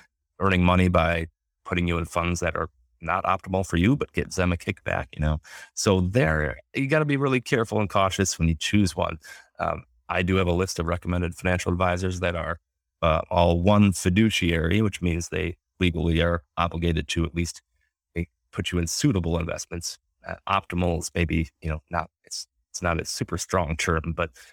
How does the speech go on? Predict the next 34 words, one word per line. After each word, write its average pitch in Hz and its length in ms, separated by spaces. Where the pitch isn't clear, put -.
fiduciary 98 520
is 117 140
an 98 60
important 90 380
term. 85 200
Uh, 85 360
fee 110 200
only, 131 460
which - 280
means 92 340
they're 90 180
not 95 220
earning 92 200
commissions 113 560
from 113 160
anything 110 280
they 101 80
sell 117 260
you, 120 160
no 90 120
kickbacks, 95 560
et 101 100
cetera. 92 420
And, 87 400
uh, 80 280
you 82 60
know, 78 140
a 82 80
lot 87 160
of 82 60
them 87 140
have 85 380
either 85 240
an 82 140